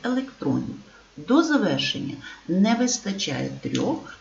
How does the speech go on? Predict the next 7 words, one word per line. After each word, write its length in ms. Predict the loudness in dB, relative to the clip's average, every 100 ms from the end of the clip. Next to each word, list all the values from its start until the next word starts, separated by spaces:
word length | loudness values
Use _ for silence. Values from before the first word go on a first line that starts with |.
| -4
тому 260 | 0 4 6
у 160 | 8
нього 300 | 10 10 8
три 300 | 0 0 0
неспарені. 720 | 0 0 -2 -6 -8 -8 -8 -12 -16 -18 -4
Неспарені 1000 | 0 2 2 0 -4 -4 -2 -2 -2 -2
електрони 540 | -2 -4 -6 -2 2